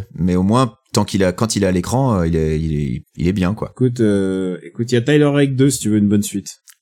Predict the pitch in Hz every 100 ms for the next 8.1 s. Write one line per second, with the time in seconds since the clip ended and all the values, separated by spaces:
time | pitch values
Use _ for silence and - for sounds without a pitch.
0 | - 98 113 135 147 107 110 135 120 107
1 | 110 117 120 120 143 113 101 110 110 110
2 | 127 120 110 120 117 107 - 107 120 110
3 | 98 98 117 113 107 101 95 110 113 131
4 | 123 90 92 92 156 156 160 156 147 143
5 | 127 151 165 175 - 117 113 110 113 131
6 | 143 143 117 110 123 123 120 120 127 123
7 | 110 110 107 101 - 92 104 98 92 -